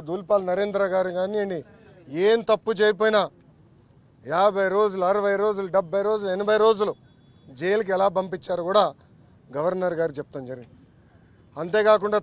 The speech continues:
తాడిపత్రిలో ఉన్న మాజీ శాసనసభ్యులు జేసీ ప్రభాకర్ రెడ్డి గారి పైన ఎట్లా వంద కేసులు పెట్టి, నిన్న మొన్న కూడా ఒక కేసు పెట్టి వేధిస్తున్నారో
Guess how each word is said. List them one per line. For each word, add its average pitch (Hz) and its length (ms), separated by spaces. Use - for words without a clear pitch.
తాడిపత్రిలో 202 720
ఉన్న 202 120
మాజీ 190 340
శాసనసభ్యులు 185 800
జేసీ 220 280
ప్రభాకర్ 202 460
రెడ్డి 202 220
గారి 196 220
పైన 196 120
ఎట్లా 220 280
వంద 214 160
కేసులు 202 340
పెట్టి, 190 240
నిన్న 180 180
మొన్న 226 220
కూడా 214 160
ఒక 185 220
కేసు 190 260
పెట్టి 180 200
వేధిస్తున్నారో 170 640